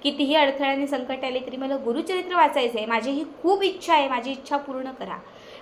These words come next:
मग ते सगळं ठेवलं आणि ताईंनी गुरुचरित्र वाचायला सुरुवात केली. पुन्हा ताईंना मठामध्ये सेम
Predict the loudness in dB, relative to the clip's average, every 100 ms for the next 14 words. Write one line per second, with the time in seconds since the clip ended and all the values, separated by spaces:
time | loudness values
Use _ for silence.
0 | -2 -2 0 0 2 2 4 2 4 2
1 | 2 0 -2 -2 -4 -6 -6 -8 -6 -4
2 | -4 -4 -6 -6 -4 -4 -6 -10 -6 -2
3 | -2 0 0 0 0 0 -2 -4 -6 -4
4 | -4 -4 -6